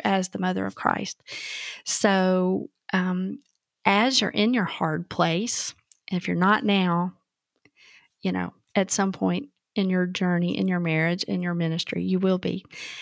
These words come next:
Um, I encourage you to be like Mary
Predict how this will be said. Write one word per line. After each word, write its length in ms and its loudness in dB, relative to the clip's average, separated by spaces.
Um, 540 0
I 80 2
encourage 420 -2
you 60 0
to 80 2
be 160 4
like 180 2
Mary 540 2